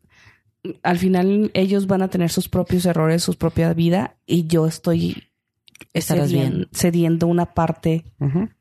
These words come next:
Speaker 1: o sea, un, años de mi vida que, que nadie me va a devolver, que la estoy pasando mal.
Speaker 3: Que igual
Speaker 1: Entonces
Speaker 3: los niños a lo largo del tam-, camino, güey, los resientan y te vayan a decir a los veinte, treinta, "Ay, güey, ¿por qué estabas con mi papá, güey?". O sea,
Speaker 1: Ajá,
Speaker 3: eh,
Speaker 1: o sea, entonces, la verdad, yo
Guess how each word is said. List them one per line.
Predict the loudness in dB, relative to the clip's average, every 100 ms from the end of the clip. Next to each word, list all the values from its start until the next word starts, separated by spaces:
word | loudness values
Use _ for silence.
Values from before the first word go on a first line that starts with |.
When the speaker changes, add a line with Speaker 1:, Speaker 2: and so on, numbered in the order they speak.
| _ _ -8 -8 _
Speaker 1:
o | -2
sea, | 0
un, | 0 0
años | 0 2 2
de | 0
mi | 2
vida | 2 0 -2
que, | -2 -4 _ -20 _ _ _ _ _ _ _ _
que | -2 0
nadie | 2 2 0
me | 2
va | 0
a |
devolver, | 0 0 0 -2 -2 -4 -10 -2
que | 0
la | 0
estoy | -2 -2
pasando | 0 0 0
mal. | 0
Speaker 3:
Que | 0
igual | 2 0
Speaker 1:
Entonces | 0
Speaker 3:
los | 0
niños | 0 -2 -8 _ -4
a | 2
lo | 2 4 2 2 2
largo | 2 2 0
del | 0
tam-, | -2 -2
camino, | -2 0 2 2
güey, | 2 0 -2 -10 -6
los | -2 0
resientan | 0 0 0 -2 0
y | 0
te | 2
vayan | 2 2
a | 2
decir | 0 0 2
a | 2
los | 2 0 -4 -12 -16 _ -6
veinte, | 0 0 2 0
treinta, | 2 0 0 -4 -4 -20 -20 -20 -20 -10
"Ay, | -2 -2 0
güey, | -2
¿por | 0 -2
qué | -2
estabas | -2 0
con | 0
mi |
papá, | 0 -2 -4 -4
güey?". | 0 2 2
O | 2
sea, | 2 2 0
Speaker 1:
Ajá, | -2 0 0 2 0
Speaker 3:
eh, |
Speaker 1:
o |
sea, | 0 -2 -4 -2
entonces, | -2 0 0 0 0
la | 0
verdad, | 2 0 0
yo | 0 0 0 -4